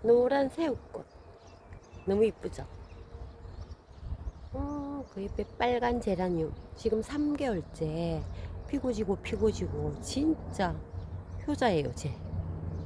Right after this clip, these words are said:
꽃은 모르지만 쟤는 진짜 강추합니다. 음,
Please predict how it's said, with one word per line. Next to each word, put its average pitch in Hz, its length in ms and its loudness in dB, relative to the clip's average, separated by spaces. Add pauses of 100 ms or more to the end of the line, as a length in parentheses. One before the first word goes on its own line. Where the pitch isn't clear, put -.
(520)
꽃은 240 320 6
모르지만 185 440 6
쟤는 208 320 6
진짜 269 440 0
강추합니다. 180 880 -2 (3000)
음, 269 1120 -2